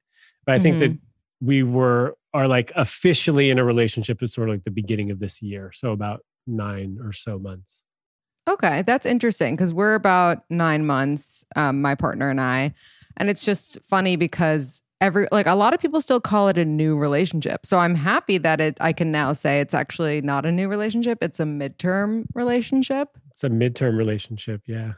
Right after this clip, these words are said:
Speaker 1: I mean,
Speaker 2: At
Speaker 1: I
Speaker 2: what
Speaker 1: just made that up. So
Speaker 2: Right. Well, we're gonna run with it. At what point do we think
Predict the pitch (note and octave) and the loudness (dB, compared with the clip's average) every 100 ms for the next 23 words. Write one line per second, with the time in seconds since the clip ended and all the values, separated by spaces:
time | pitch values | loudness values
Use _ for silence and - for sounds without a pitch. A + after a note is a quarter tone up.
0 | - D3+ E3+ E3+ F#3 F3 E3+ D#3+ D3+ C#3+ | -4 2 6 8 6 6 6 6 6 6
1 | C3 A2 E3+ - C3+ B2 A2+ G#3 C#3+ - | 4 2 -2 0 2 4 6 6 4 -2
2 | - - B3 B3 A3+ G#3+ A3+ B3 C4+ C#4 | -8 0 4 4 2 0 2 2 4 2
3 | G3 G#2+ - F#3 G#3 - C4 A#3+ F#3+ F#3 | 2 0 2 2 2 0 0 0 0 0
4 | F#3 F#3 D3+ - E3 D#3+ D#3+ - - | 2 2 2 0 0 0 -2 -8 -16